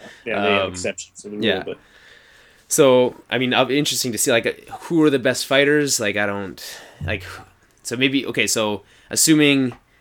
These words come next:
Speaker 2: um, it's not Jaime who's picked to fight whoever it is, 'cause I,
Speaker 1: Mm-hmm.
Speaker 2: um, it would maybe be, um, the other Kingsguard guy that we talked about earlier.
Speaker 1: Meryn Trant.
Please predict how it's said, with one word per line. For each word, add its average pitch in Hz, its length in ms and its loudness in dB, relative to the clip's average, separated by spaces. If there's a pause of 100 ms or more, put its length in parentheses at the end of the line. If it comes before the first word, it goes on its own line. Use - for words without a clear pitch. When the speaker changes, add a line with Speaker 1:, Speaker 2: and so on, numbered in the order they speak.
(280)
Speaker 2:
um, 92 520 -4 (300)
it's - 200 -6
not 104 260 0
Jaime 107 320 -2
who's 98 200 -8
picked - 420 -6
to 98 80 -12
fight - 380 -4
whoever 90 360 -8
it 90 60 -8
is, 87 420 -8 (100)
'cause - 200 -6
I, 120 40 2
Speaker 1:
Mm-hmm. 110 220 0 (400)
Speaker 2:
um, 87 200 -6
it 90 120 -2
would 85 200 -4
maybe 95 280 -2
be, 92 400 -2
um, 87 560 -6 (500)
the 110 120 2
other 107 120 4
Kingsguard 92 440 -4
guy 90 140 -6
that 92 80 -6
we 90 80 -6
talked 90 180 -12
about 87 140 -6
earlier. 85 380 -8 (320)
Speaker 1:
Meryn 104 260 2
Trant. 117 420 0